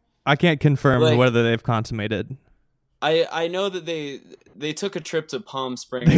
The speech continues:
Speaker 1: They,
Speaker 2: together.
Speaker 1: dude, no, like, it's that level. They went to Palm Springs. In fact,
Speaker 2: They
Speaker 1: I
Speaker 2: went
Speaker 1: think
Speaker 2: to
Speaker 1: that was,
Speaker 2: Palm
Speaker 1: like,
Speaker 2: Springs together.
Speaker 1: that was, like, date one, I think, 'cause this person, it's a cross-country scenario. She's probably listening
Speaker 2: It's
Speaker 1: right
Speaker 2: so
Speaker 1: now.
Speaker 2: wild.
Speaker 1: She's probably <laughs>
Speaker 2: Yeah.
Speaker 1: listening right now.
Speaker 2: <laughs>
Speaker 1: So, I mean,
Speaker 2: Respect.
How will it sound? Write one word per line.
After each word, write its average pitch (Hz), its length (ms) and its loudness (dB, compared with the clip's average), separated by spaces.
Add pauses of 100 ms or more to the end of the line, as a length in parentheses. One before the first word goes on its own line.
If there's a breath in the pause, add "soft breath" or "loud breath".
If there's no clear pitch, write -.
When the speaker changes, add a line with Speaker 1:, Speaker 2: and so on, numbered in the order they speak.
Speaker 1:
They, - 60 -14
Speaker 2:
together. 165 240 6
Speaker 1:
dude, 147 120 -4
no, 160 200 4
like, 139 240 0
it's 151 180 2
that 139 380 2
level. 139 300 0
They 131 160 -4
went 143 180 -6
to 139 80 -8
Palm 139 300 -2
Springs. 127 400 -4
In 143 120 2
fact, 156 200 2
Speaker 2:
They 160 60 8
Speaker 1:
I 175 40 6
Speaker 2:
went 185 160 4
Speaker 1:
think 190 80 2
Speaker 2:
to 147 40 0
Speaker 1:
that - 20 0
was, 143 80 2
Speaker 2:
Palm 165 160 4
Speaker 1:
like, 156 100 -4
Speaker 2:
Springs 143 400 -10
together. 117 600 -6
Speaker 1:
that 151 140 4
was, 190 140 6
like, 151 240 2
date 147 300 2
one, 135 320 4
I 104 120 -2
think, 110 280 -6
'cause 131 100 -4
this 160 120 0
person, 190 380 0
it's 143 120 -2
a 151 40 -2
cross-country 151 760 2
scenario. 117 560 -2
She's 160 160 -2
probably 320 260 2
listening 135 400 2
Speaker 2:
It's 117 80 0
Speaker 1:
right 120 120 2
Speaker 2:
so 127 60 0
Speaker 1:
now. 131 200 2
Speaker 2:
wild. 120 520 -4
Speaker 1:
She's 165 120 0
probably 254 340 6
<laughs> - 20 6
Speaker 2:
Yeah. 214 60 8
Speaker 1:
listening 170 460 4
right 139 220 4
now. 143 360 4
Speaker 2:
<laughs> - 380 -2
Speaker 1:
So, 170 200 4
I 160 200 8
mean, 165 240 4
Speaker 2:
Respect. - 520 -4